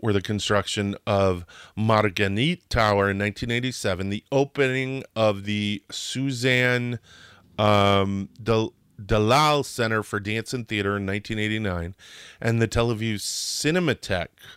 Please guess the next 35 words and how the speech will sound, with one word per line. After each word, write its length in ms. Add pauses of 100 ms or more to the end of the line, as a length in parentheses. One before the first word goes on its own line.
(140)
which 400
opened 380
in 120
nineteen 380
seventy-three, 640
but 400
it 160
was 200
redesigned 840
and 200
remodeled 520 (540)
in 160
nineteen 380
eighty-nine 500
during 300
this 140
period. 380 (500)
So 420
in 160
the 160
early 380
nineteen 600 (120)
eighties, 880 (100)
and 240
this 240
is 200
where 260
we 100
get 180
back 200
to 80
the 120
embassies, 480 (720)
thirteen 540
embassies 640